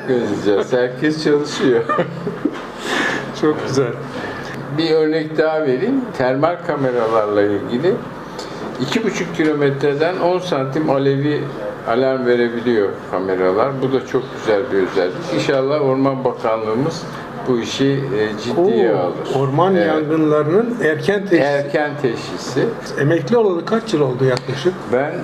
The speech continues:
Speaker 1: e, seksen dokuz yılında emekli oldum. Şu anda sivil
Speaker 2: İkinci,
Speaker 1: hayatımla
Speaker 2: ikinci iş hayatınızı yaşıyorsunuz.
Speaker 1: Evet,
Speaker 2: İkinci
Speaker 1: iki
Speaker 2: bahar gibi.
Speaker 1: sivil hayatım askeri hayatı geçti.
Speaker 2: <laughs> Ah, maşallah.
Speaker 1: Bu arada tabii bin dokuz yüz yetmiş dört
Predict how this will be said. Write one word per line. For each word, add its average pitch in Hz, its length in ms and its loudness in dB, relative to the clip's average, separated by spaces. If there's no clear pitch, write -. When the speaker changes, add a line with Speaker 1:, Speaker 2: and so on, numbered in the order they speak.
Speaker 1:
e, 139 160 4
seksen 156 580 0
dokuz 151 340 0
yılında 98 440 0
emekli 90 460 -2
oldum. 78 380 0
Şu 170 120 4
anda 170 280 2
sivil 185 300 0
Speaker 2:
İkinci, 185 160 2
Speaker 1:
hayatımla 147 1000 2
Speaker 2:
ikinci 190 320 4
iş 190 140 0
hayatınızı 175 560 2
yaşıyorsunuz. 143 520 2
Speaker 1:
Evet, 117 160 2
Speaker 2:
İkinci 165 280 2
Speaker 1:
iki 175 120 2
Speaker 2:
bahar 165 220 6
gibi. 143 320 0
Speaker 1:
sivil 160 360 2
hayatım 147 420 0
askeri 147 460 2
hayatı 113 400 0
geçti. 92 460 -2
Speaker 2:
<laughs> - 0 -
Ah, - 280 0
maşallah. 147 480 0
Speaker 1:
Bu 139 100 4
arada 170 340 0
tabii 165 420 2
bin 147 140 2
dokuz 151 260 4
yüz 139 120 2
yetmiş 139 420 2
dört 123 200 2